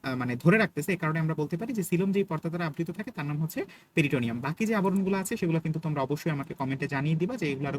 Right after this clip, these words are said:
উত্তরটা আসলে কি। ওকে, মানে যেমন পেরিকার্ডিয়াম কার আবরণ, প্লিওরা কার আবরণ, মেনেনজাইস, মেনেনজিস কার আবরণ, এগুলো তোমরা প্রত্যেকেই জানো আমি আশা করি, একটু স-,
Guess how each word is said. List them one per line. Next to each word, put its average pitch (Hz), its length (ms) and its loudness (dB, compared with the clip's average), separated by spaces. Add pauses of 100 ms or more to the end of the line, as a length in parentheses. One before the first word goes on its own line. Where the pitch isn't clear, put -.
উত্তরটা 160 360 0
আসলে 127 260 0
কি। 120 220 0 (300)
ওকে, 233 180 4 (300)
মানে 131 160 4
যেমন 151 240 4
পেরিকার্ডিয়াম 160 540 8
কার 147 160 2
আবরণ, 139 380 0
প্লিওরা 180 360 4
কার 147 160 0
আবরণ, 139 280 -2
মেনেনজাইস, 160 500 4 (160)
মেনেনজিস 160 440 2
কার 139 140 -2
আবরণ, 139 340 -4
এগুলো 156 200 -2 (160)
তোমরা 160 180 0
প্রত্যেকেই 175 400 -2
জানো 160 220 0
আমি 175 140 2
আশা 170 200 0
করি, 208 180 -6 (280)
একটু 160 180 -2
স-, 160 80 -6